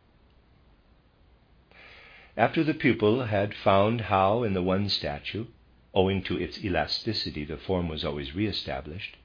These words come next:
and how in the other he defaced the statue by pressing it, and after something else too had taken place, of which I shall speak presently, he felt the place and was only led back there again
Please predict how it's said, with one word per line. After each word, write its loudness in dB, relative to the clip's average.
and -2
how 8
in 2
the 0
other 4
he -2
defaced -2
the -4
statue -2
by -6
pressing -6
it, -16
and -6
after -2
something -2
else 0
too 0
had -8
taken -8
place, -6
of -8
which -8
I -6
shall -2
speak -8
presently, -2
he 2
felt -2
the -4
place -8
and 0
was 2
only 4
led 2
back 0
there 2
again -2